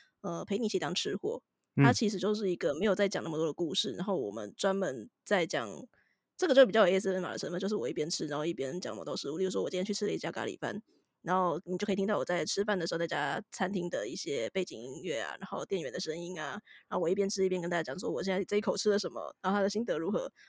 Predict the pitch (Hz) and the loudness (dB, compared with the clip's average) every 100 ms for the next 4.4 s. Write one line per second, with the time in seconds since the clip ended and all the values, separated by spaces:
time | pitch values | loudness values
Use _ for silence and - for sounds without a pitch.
0 | - 269 269 262 269 226 190 185 131 113 | 0 4 4 4 4 2 2 0 0 -2
1 | 170 190 208 - 135 147 190 - - - | -4 0 0 0 -4 -6 -8 -12 -6 -2
2 | 175 139 143 196 - 147 220 _ _ - | -2 -2 -4 -6 -8 -10 -12 _ _ -20
3 | - 285 254 262 247 226 202 254 247 226 | -2 0 2 4 4 2 0 4 6 6
4 | 220 170 143 | 4 2 -2